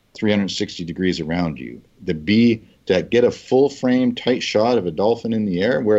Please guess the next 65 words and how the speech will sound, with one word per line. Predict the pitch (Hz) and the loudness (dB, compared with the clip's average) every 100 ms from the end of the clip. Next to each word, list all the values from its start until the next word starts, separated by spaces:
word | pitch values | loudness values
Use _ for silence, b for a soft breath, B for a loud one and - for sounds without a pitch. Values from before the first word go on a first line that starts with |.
| 95 | 2
you | 95 90 | -4 0
know | 95 110 | 2 2
it's | - | 0
coming | 98 95 123 | -2 0 0
up, | 185 - | -2 -6
it | 104 | -8
was, | 87 82 104 | -6 -6 -4
it | |
was | 82 - - - | -2 -4 -6 -10
so | - - 120 131 127 123 113 | -8 2 4 6 6 4 0
hard. | - 139 147 73 | 0 2 2 0
I | 85 | -2
got | 110 - | -4 -4
so | - 131 | 0 0
many | 143 143 | 2 -2
tail | 135 151 180 | 0 2 2
flukes | - 95 87 - | 0 -6 -6 -4
going | 110 110 | 0 2
into | 127 120 | 4 4
the | 117 | 4
water | 135 143 90 95 92 | 4 2 0 -2 -6
or | 95 | -6
splashes | 95 - 131 135 90 - - b b b b b | -6 -4 -2 -2 -4 -8 -12 b b b b b
by | 98 | -6
the | 90 | -4
time | 117 113 107 | -4 -4 -4
I | |
got | 92 92 | -2 -2
on | 104 127 | -2 -4
it. | 85 _ 92 | -8 _ -6
And | 92 | 0
then | 98 | 0
there's | 92 | 0
the | 87 | 0
movement | 92 92 95 90 | -2 0 -4 -2
of | 78 | -4
the | |
boats. | 73 92 95 - | 2 2 2 0
And | 104 | 2
then, | 107 | 2
of | |
course, | - 104 107 | 2 0 2
I | |
back | 73 90 87 87 | 0 0 0 -2
off | 98 107 | -2 -2
a | 92 | -2
bit, | 98 104 92 | 0 0 0
knowing | 87 87 | -2 -2
that | 82 | -2
the | 85 | -2
eight | 87 - | -2 -2
fifty's | 87 87 78 | -4 -4 -2
got | 85 | -2
a | 76 | 0
bigger | 82 76 | -2 -4
sensor. | - 107 110 - 98 | -2 -2 0 0 -2
I | 76 | -2
can | 67 | -10
play | - 82 | -4 0
with | 82 | 0
a | 67 | 0
little | 76 87 | 0 2
bit | 82 | 0
of | 90 | -2
cropping. | 90 90 90 92 90 | -2 -4 -4 -6 -10